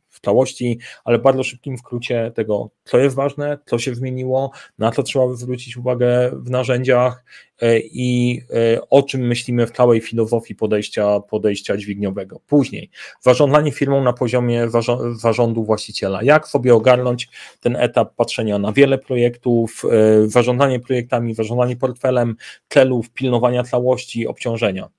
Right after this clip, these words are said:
Zarządzanie projektem z perspektywy kierownika projektu. Jak, e, zrobić i poukładać sobie projekty małe, duże, średnie, tak żeby były przejrzyste dla ludzi na górze,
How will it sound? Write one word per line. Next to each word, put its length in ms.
Zarządzanie 540
projektem 540
z 60
perspektywy 560
kierownika 480
projektu. 460
Jak, 380
e, 200
zrobić 600
i 60
poukładać 520
sobie 200
projekty 460
małe, 320
duże, 260
średnie, 440
tak 160
żeby 140
były 240
przejrzyste 540
dla 120
ludzi 280
na 380
górze, 400